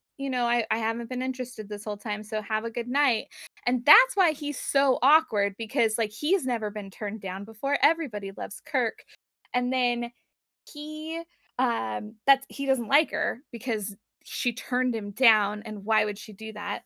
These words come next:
Like, why would she deign to do such a thing? And, but she just still wanted to be friends. Like, she didn't, like, you know, think that there was too much to it. She didn't realize she would be hurting his ego quite as much as she did. And so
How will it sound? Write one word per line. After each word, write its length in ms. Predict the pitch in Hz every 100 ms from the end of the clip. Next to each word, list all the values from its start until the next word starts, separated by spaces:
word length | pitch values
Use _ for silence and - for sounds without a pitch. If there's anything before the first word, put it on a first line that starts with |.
| _
Like, 180 | 208 196
why 100 | -
would 100 | 214
she 160 | 214 196 -
deign 340 | 214 208 208
to 100 | 220
do 140 | 208 214
such 240 | 214 208
a 40 | 208
thing? 380 | 220 196 214 269 _ _ _ _ _ _ _ _
And, 340 | 302 302 285 247
but 120 | 320
she 160 | - 466
just 160 | 523 523
still 180 | - 453
wanted 260 | 440 440 320
to 60 |
be 120 | 254
friends. 380 | 240 277 370 254
Like, 140 | 233 240
she 120 | 262
didn't, 340 | 269 240 -
like, 320 | 208 196 - _ _ _
you 140 | - 220
know, 220 | 170 208 -
think 200 | 254 240
that 140 | 220 214
there 80 |
was 260 | 196 202 - -
too 260 | - 254
much 280 | 339 208 -
to 80 | -
it. 60 | 233
She 80 | 403
didn't 140 | 392
realize 220 | 294 277
she 100 | 262
would 80 | 262
be 220 | 233 208 - - - _
hurting 380 | - 269 262 254
his 200 | 247 -
ego 360 | 220 202 180 196
quite 300 | - 214 202
as 120 | 190
much 200 | 196 196
as 60 | 190
she 180 | - 190 185
did. 320 | 180 175 208 - - _ -
And 160 | 294 302
so 440 | - 320 302 285